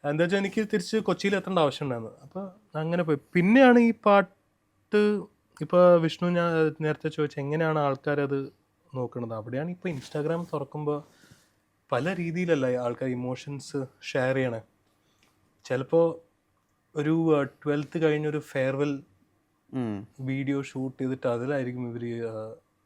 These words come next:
Speaker 1: ആ, യൂസ് ചെയ്യണേ. ചിലത് കുറേ കാലം കഴിഞ്ഞിട്ട്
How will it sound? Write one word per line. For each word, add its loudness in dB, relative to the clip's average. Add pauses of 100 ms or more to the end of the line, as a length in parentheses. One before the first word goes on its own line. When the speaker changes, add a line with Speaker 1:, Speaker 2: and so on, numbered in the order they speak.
(160)
Speaker 1:
ആ, -6
യൂസ് -8
ചെയ്യണേ. -8 (800)
ചിലത് 0
കുറേ -2
കാലം 0
കഴിഞ്ഞിട്ട് -4